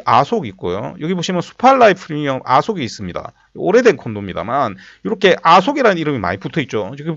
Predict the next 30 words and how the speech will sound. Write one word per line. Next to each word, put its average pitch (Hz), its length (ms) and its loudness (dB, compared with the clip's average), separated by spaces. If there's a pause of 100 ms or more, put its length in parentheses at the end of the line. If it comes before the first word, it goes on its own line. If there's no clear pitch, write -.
(140)
보시면 196 360 0
큐 330 240 2
아속이 147 340 4
있습니다. 95 440 -10 (260)
요거는 254 600 0
그럴 262 160 -2
수도 226 180 0
있습니다. 180 320 0
여기 170 120 0
보시면 160 300 -4 (240)
아속이라고 190 840 4 (160)
여기 220 180 6
하나 165 200 6
더 110 100 -6
있죠. 117 340 -6
근데 165 160 -8
이거는 208 240 0 (300)
기차역입니다. 160 1500 2 (360)
기차역이죠. 143 1120 -2 (840)
자, 98 280 0
그리고 202 600 2 (100)
한 277 240 -6
칸 240 240 4
더 143 140 -6
올라가 220 340 4
봅시다. 101 540 -4
엠알티 113 320 -6
타고. 101 480 -8
그러면 170 400 -2
여기가 196 500 4